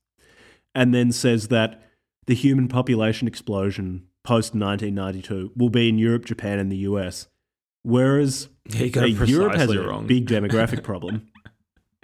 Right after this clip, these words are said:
Speaker 2: He got it
Speaker 1: Japan has a
Speaker 2: completely
Speaker 1: big
Speaker 2: wrong.
Speaker 1: demographic problem. The United States still has a growing population. I think the, I'm trying to remember, I think the native born birth rate is still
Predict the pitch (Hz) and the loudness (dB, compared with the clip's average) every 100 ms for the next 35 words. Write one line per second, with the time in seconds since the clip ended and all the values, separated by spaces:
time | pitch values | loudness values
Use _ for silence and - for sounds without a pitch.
0 | _ - - - - 139 156 165 143 127 | _ -10 -2 0 2 0 2 2 0 2
1 | 131 120 120 113 110 107 117 - 110 117 | 0 2 0 2 0 -2 -4 -4 -2 -2
2 | 123 - - - _ _ - 139 156 160 | -4 -6 -20 -20 _ _ 0 2 4 2
3 | 202 214 - 196 - - - 131 131 135 | 0 -2 -2 -2 -2 -10 -6 0 2 2
4 | 131 131 131 127 123 127 123 127 131 123 | 2 0 0 0 2 0 -2 -2 0 0
5 | 160 - 139 - - 196 233 - 180 131 | 0 0 -2 -2 0 0 0 -2 0 0
6 | - - - - 175 185 135 120 120 113 | -2 -12 -8 -4 -2 0 0 0 0 -2
7 | - _ _ _ _ - 127 131 214 240 | -8 _ _ _ _ -6 -4 0 2 2
8 | 180 135 131 127 110 120 123 131 127 127 | 2 2 2 0 2 2 2 2 0 0
9 | 139 147 - 131 - - - - - 127 | -2 -2 0 0 0 -6 -10 -14 -8 0
10 | 127 127 127 123 | 2 4 2 -2